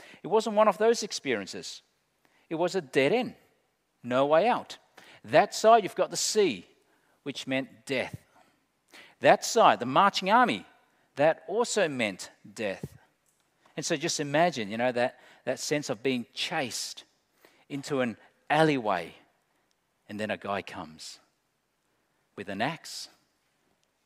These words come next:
It's being cornered. You're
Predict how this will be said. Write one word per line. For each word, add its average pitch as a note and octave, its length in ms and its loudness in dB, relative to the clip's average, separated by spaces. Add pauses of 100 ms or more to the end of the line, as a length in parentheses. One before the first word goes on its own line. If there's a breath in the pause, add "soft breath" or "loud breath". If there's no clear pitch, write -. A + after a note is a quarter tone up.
(680)
It's - 160 -18
being C3+ 240 -6
cornered. A2+ 600 -8 (180)
You're G#2+ 340 -6